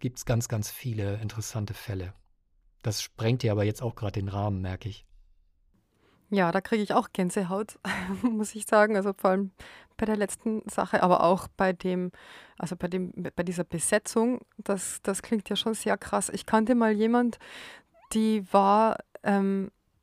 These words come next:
Speaker 2: ganz normal, aber wenn sie was getrunken hatte, dann ist die völlig, äh, hat die sich völlig verändert und hat dann die, die krassesten Sachen erlebt oder auch getan und ist dann irgendwo wieder zu sich gekommen,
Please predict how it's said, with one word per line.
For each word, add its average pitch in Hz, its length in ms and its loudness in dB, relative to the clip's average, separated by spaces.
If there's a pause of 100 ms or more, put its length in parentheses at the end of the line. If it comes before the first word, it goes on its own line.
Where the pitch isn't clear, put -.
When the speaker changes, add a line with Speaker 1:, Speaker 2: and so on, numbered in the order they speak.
(920)
Speaker 2:
ganz 233 280 4
normal, 233 520 6
aber 220 220 4
wenn 226 140 4
sie 220 140 -2
was 214 140 -4
getrunken 240 580 0
hatte, 262 360 0 (320)
dann 226 180 2
ist - 300 -4
die 254 140 2
völlig, 269 540 2
äh, 214 300 0
hat 208 140 -4
die 233 60 -4
sich 214 160 -6
völlig 262 280 0
verändert 233 640 0 (520)
und 214 460 2 (220)
hat - 300 -2
dann 214 100 0
die, 208 160 -2 (100)
die 226 240 -2
krassesten - 460 -2
Sachen 233 460 0 (220)
erlebt 208 500 0
oder 196 200 2
auch 196 200 0
getan 214 500 4
und 214 120 0
ist - 160 -8
dann 196 140 0
irgendwo 254 580 2
wieder 226 200 0
zu - 160 -4
sich 247 220 -6
gekommen, 226 520 -2